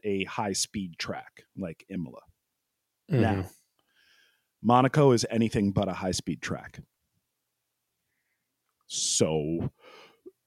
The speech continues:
Speaker 1: uh, I don't know what is going to happen. Uh, I, I think one of the reasons that Mercedes is also doing this, uh, this is me, I'm gonna put my tinfoil hat on here, is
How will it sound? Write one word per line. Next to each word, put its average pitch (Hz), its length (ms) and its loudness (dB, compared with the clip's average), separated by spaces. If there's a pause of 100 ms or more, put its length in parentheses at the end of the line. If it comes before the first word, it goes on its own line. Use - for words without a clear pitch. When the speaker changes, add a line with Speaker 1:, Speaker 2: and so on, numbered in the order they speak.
(120)
Speaker 1:
uh, 92 400 -2 (380)
I 117 100 6
don't 120 280 6
know 120 420 8
what 156 440 6
is 170 120 6
going 190 240 6
to 175 80 0
happen. 220 400 6
Uh, 95 340 0 (100)
I, 113 240 0
I 120 80 6
think 151 380 4 (540)
one 135 260 8
of 175 60 6
the 170 80 8
reasons 151 380 2
that 117 300 6
Mercedes 110 640 0
is 104 180 -4
also 104 580 0
doing 90 340 -4
this, 82 400 -6 (320)
uh, 92 260 -2
this 98 160 -4
is 90 200 -8
me, 98 180 -2
I'm 92 80 -4
gonna 95 140 -2
put - 180 0
my 98 100 -6
tinfoil 98 500 -2
hat 113 240 -2
on 117 160 0
here, 110 340 2
is 107 300 0